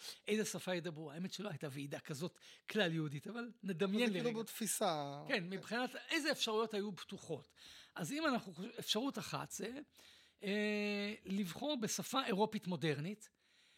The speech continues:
Speaker 1: וזה אפשרות שלמעשה התבצעה בארצות הברית, באנגליה, בגרמניה,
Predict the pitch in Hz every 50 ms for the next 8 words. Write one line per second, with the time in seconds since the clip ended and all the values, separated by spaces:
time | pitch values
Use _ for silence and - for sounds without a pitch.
0 | _ _ - 160 131 175 269 277 - - - 220 247 254 - 202 196 196 196 170
1 | - 277 269 240 - 190 233 202 - 302 294 220 202 190 170 - 226 - 214 185
2 | 170 165 139 - - - _ _ _ _ _ _ _ _ _ _ _ _ _ _
3 | - 139 143 165 185 180 147 139 120 107 - _ - 156 156 165 160 165 180 165
4 | 143 135 110